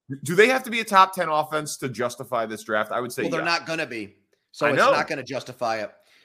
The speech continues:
Speaker 2: Do you think that Arthur Smith has a deal, like a, like a, like he has Arthur Blank's word, the owner there, that even if they really, the bottom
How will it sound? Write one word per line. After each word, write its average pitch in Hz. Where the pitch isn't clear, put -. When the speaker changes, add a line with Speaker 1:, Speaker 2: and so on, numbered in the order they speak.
Speaker 2:
Do 147
you 226
think 320
that 202
Arthur 160
Smith -
has 135
a 143
deal, 127
like 139
a, 113
like 127
a, 101
like 120
he 175
has 156
Arthur 135
Blank's 120
word, 117
the 107
owner 113
there, 107
that 120
even 156
if 147
they 135
really, 123
the 113
bottom 120